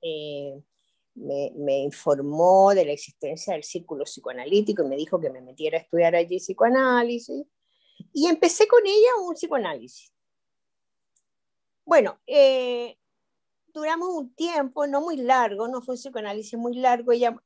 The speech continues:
me re-, transfirió después a, a psicoanálisis grupal,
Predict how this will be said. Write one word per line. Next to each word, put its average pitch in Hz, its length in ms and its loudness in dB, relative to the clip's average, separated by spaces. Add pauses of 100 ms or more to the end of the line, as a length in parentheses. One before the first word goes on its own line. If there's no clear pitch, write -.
(120)
me 208 240 -6
re-, 190 220 -8 (100)
transfirió 208 680 0
después 285 440 -4
a, 214 200 -4
a 180 220 -10
psicoanálisis 202 580 -8
grupal, 156 440 -4